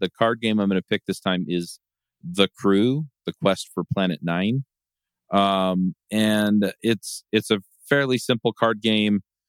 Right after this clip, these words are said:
Effectively, what you're trying to do is it gives you quests, and there are, like, fifty quests. You, so you wind up playing, um, you know, round after round after round to complete all the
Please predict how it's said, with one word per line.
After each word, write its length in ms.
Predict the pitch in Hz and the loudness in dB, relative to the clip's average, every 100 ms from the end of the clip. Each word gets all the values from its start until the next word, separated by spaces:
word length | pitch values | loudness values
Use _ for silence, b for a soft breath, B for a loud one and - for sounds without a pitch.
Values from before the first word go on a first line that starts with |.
| _ - | _ -8
Effectively, 1000 | 104 - 135 - 120 110 110 107 98 90 _ | -4 0 0 0 0 2 2 2 0 -2 _
what 260 | 95 104 92 | -4 -2 0
you're 120 | 98 | -2
trying 260 | - 104 98 | 0 0 0
to 80 | |
do 180 | 90 98 | 2 2
is 180 | 98 90 | 2 2
it 120 | 87 | -2
gives 200 | 98 92 | -2 -2
you 140 | 95 87 - | -4 -4 0
quests, 560 | 90 95 - - - | 2 2 -4 -12 -8
and 120 | 85 | -2
there 80 | 92 | 0
are, 60 | 87 | 0
like, 180 | 78 - | -4 -6
fifty 280 | 98 - - | -8 -8 -8
quests. 460 | 87 82 - - - 62 | -2 -2 -4 -12 -16 -18
You, 100 | 62 | -16
so 160 | - 82 | -14 -8
you 80 | 82 | -4
wind 200 | 85 80 | -2 -4
up 60 | - - | -8 -6
playing, 340 | 85 82 82 - _ _ _ _ - | -2 -2 -2 -6 _ _ _ _ -4
um, 540 | 82 78 73 73 - _ - | -2 -2 -4 -6 -8 _ -4
you 120 | 95 | -2
know, 240 | 82 71 87 _ _ | 0 -4 -10 _ _
round 260 | 85 87 85 | 0 2 2
after 260 | 82 - 80 | -2 -2 -2
round 280 | 85 85 | 0 0
after 200 | 82 - | -2 -2
round 360 | 85 90 90 90 | -2 0 0 -2
to 100 | 85 | -8
complete 320 | - - 95 | -12 -4 -2
all 120 | 87 | -2
the 140 | 85 | -2